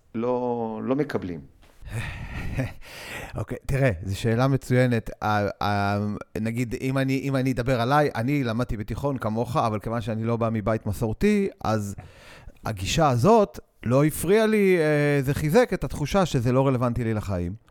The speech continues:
Speaker 2: אבל זה לא הפריע לי, כי ממילא לא נפגשתי, אה, בעולם שבו חייתי עם, עם, עם, עם, עם,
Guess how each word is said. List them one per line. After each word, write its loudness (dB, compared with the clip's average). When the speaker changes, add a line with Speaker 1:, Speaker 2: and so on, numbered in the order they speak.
Speaker 2:
אבל 2
זה 0
לא 8
הפריע 2
לי, 2
כי -2
ממילא 2
לא 2
נפגשתי, -2
אה, -2
בעולם 0
שבו -4
חייתי -2
עם, -2
עם, -2
עם, -6
עם, -6
עם, -8